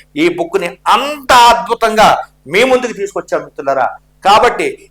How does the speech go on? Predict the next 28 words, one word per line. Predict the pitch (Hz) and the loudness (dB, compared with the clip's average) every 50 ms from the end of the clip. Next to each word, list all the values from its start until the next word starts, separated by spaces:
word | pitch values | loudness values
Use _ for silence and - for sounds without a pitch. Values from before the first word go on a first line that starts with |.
| - | -6
ఈ | - 156 | -4 -2
విషయాన్ని | 160 160 160 156 - 208 196 190 170 | -2 -2 -2 -2 0 -2 -2 -2 -2
మీరందరూ | 156 156 156 156 165 160 - 240 240 233 | -4 -4 -2 -2 -2 -2 0 -2 -2 -2
కూడా | 233 - 214 196 185 | -2 -4 0 0 0
పరిగణలో | - 160 151 151 156 156 | 0 0 -4 -4 -6 -14
తీసుకుని | 147 147 139 - _ 147 135 117 107 _ _ _ _ _ _ 139 | -14 -14 -16 -16 _ -14 -16 -16 -16 _ _ _ _ _ _ -8
దీని | 156 226 285 311 | -2 0 0 2
నుంచి | 330 320 294 - 277 | 2 0 2 2 2
మొత్తం | 262 226 180 185 - 175 139 - - 156 | 2 2 0 0 0 -2 -2 -2 -4 -6
మీకు | 165 139 143 | -4 -4 -4
స్కూల్ | - - - 175 185 | -6 -4 -4 -2 0
అసిస్టెంట్ | 202 196 196 202 202 190 185 175 185 | 0 0 0 0 -2 -4 -2 -2 -2
వాళ్ళకి | 185 185 185 180 180 180 170 170 - 165 143 120 - _ _ _ _ _ _ _ _ _ - _ - | 0 4 6 6 6 4 2 -2 -2 -4 -4 -4 -4 _ _ _ _ _ _ _ _ _ -20 _ -2
ఐదు | 127 139 151 180 180 202 | -2 -2 0 0 -2 0
మార్కులున్నా, | 202 190 190 190 190 190 185 190 196 202 214 226 - _ _ _ _ _ - 135 | 2 2 2 2 0 -4 -6 -2 0 0 0 0 -2 _ _ _ _ _ -2 0
అదేవిధంగా | 151 180 190 190 190 190 175 | 2 2 2 0 0 0 -2
ఎస్జిటి | 156 147 147 143 196 208 180 196 | 0 -2 -2 -2 -6 -6 -2 0
వాళ్ళకి | 196 190 185 180 185 185 151 139 135 156 | 2 2 2 2 0 -2 -10 -12 -10 -8
ఎనిమిది | 160 190 214 202 214 202 208 | -4 -4 -4 -4 -2 0 0
మార్కులున్నా, | 196 196 196 196 196 190 196 208 214 220 220 220 - _ _ _ _ _ _ 135 131 131 143 160 156 143 | 0 0 0 -2 -4 -4 -2 0 0 0 0 -2 -6 _ _ _ _ _ _ -20 -20 -16 -14 -14 -12 -4
దీని | 151 214 233 262 277 285 285 269 | 0 2 4 4 4 4 4 2
నుండే, | 254 247 240 226 208 208 214 208 190 | 2 0 0 0 2 2 4 4 4
ఈ | 160 - 185 214 240 262 | 2 -2 -4 -2 -2 -2
బుక్ | 254 - 226 - - 220 202 | 0 -2 -4 -2 -2 -4 -2
నుండే | 196 190 196 190 | -2 0 2 0
మీకు | 185 175 170 - - 147 143 | 2 0 -4 -6 -2 -2 -2
వస్తాయి, | 139 139 - 175 156 | -2 0 0 0 0
హండ్రెడ్ | 147 147 147 - 185 180 - | 0 0 -2 -2 -4 -4 -2